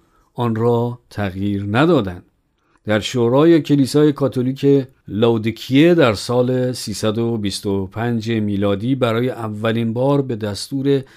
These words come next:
منع نگاه داشتن روز سبت خدا برخورد می‌کنیم.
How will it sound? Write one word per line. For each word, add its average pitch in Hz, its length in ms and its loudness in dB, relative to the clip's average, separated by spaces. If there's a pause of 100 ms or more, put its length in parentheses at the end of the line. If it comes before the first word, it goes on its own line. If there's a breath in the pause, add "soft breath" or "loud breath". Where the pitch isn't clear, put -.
(260 soft breath)
منع 143 540 2
نگاه 113 500 0
داشتن 120 480 -4
روز 110 440 -2
سبت 165 360 -4
خدا 107 380 0
برخورد 98 500 -2
می‌کنیم. 92 320 -18